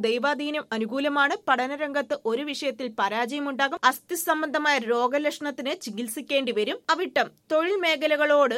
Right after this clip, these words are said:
ബന്ധപ്പെട്ട ദൂരയാത്രകൾ വേണ്ടിവരും. പുതിയ പ്രോജക്റ്റുകൾക്ക് അനുമതി ലഭിക്കും. അവധിയെടുത്ത്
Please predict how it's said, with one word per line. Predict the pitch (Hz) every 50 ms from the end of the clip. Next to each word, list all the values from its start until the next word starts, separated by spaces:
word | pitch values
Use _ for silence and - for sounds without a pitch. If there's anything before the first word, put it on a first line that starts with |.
| - -
ബന്ധപ്പെട്ട | 214 214 240 247 254 277 294 285 - 294 240 - 277 -
ദൂരയാത്രകൾ | 226 214 240 262 285 311 330 330 311 285 277 269 - 285 262 254 - -
വേണ്ടിവരും. | 202 214 214 226 240 277 269 269 269 302 320 311 _ -
പുതിയ | 285 294 247 330 339 339 339
പ്രോജക്റ്റുകൾക്ക് | 330 294 285 247 294 285 311 294 294 285 285 - - -
അനുമതി | 240 233 226 233 254 262 302 285 285
ലഭിക്കും. | 277 240 226 226 339 311 - -
അവധിയെടുത്ത് | 233 220 226 220 269 294 285 277 233 220 269 311